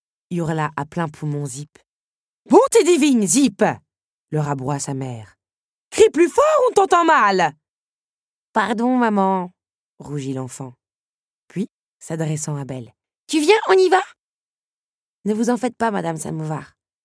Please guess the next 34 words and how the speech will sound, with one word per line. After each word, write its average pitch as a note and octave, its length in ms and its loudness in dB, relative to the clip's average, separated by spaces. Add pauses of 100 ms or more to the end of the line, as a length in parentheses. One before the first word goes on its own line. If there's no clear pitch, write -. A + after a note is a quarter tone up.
(140)
Je F#3 120 -6
vais G3+ 140 0
très - 180 -10
bien », F3 220 -8 (600)
conclut D#3 320 -8
la C#3+ 100 -4
jeune C3+ 220 -8
femme B2+ 340 -12 (240)
avant C#3+ 220 -6
de D3 100 -2
s'élancer C#3+ 640 -8
après C3 260 -16
Zip. B2 260 -18 (1160)
Elle E3 120 -4
n'était F3+ 220 -2
pas G#3 140 -4
fâchée F3+ 340 -8
que D#3+ 100 -14
cette D3+ 200 -10
conversation C#3 560 -10
s'achève. B2+ 520 -14 (840)
Elle C#3 160 -10
passait D3 280 -8
en C#3+ 140 -6
effet C#3+ 240 -8
beaucoup D3 320 -12
de G3 100 -6
temps F3+ 320 -10
à C#3+ 80 -10
la C#3+ 100 -8
bibliothèque, C#3 720 -12
mais D3 360 -14 (800)
pas G3+ 120 -8
seule. D#3+ 380 -14